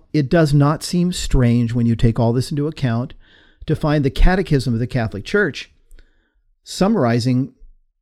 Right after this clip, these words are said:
like this. "Mary, in whom the Lord himself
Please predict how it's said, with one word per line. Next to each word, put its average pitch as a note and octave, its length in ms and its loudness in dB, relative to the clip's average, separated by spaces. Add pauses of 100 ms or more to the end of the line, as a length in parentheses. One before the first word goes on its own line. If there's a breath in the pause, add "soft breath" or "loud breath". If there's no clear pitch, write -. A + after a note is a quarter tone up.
(120)
like B2 220 -4
this. D#3 420 -4 (500)
"Mary, D#3+ 540 2 (300)
in B2+ 140 0
whom D#3+ 240 2
the C#3 120 0
Lord C#3+ 260 0
himself D3 600 -2